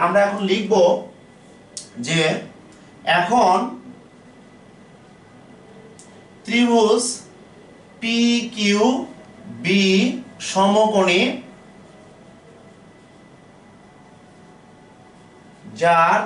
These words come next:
এখানে আমি বলতে পারবো কিউ কোণটি নাইনটি ডিগ্রি। সুতরাং পিথাগোরাস উপপাদ্য অনুসারে আমরা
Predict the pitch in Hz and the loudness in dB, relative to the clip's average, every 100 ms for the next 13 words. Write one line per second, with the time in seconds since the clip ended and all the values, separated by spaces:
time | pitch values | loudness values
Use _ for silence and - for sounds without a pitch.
0 | - - 196 185 208 208 196 190 190 190 | -8 -16 -8 -4 -2 0 -2 0 -2 -2
1 | 185 165 180 254 - - - 226 247 233 | -2 0 2 0 -2 -10 -10 0 0 0
2 | 202 190 214 262 302 - 143 151 151 139 | 0 0 0 -2 -2 -10 -4 -2 -2 -4
3 | 131 117 98 98 92 - - - 233 240 | -8 -8 -8 -10 -12 -18 -20 -8 -4 0
4 | 208 196 190 226 226 233 226 214 202 202 | 0 0 -2 -2 2 2 0 -4 -4 -2
5 | 190 180 180 - 165 190 190 180 170 | 0 -2 -6 -6 -4 -2 0 0 0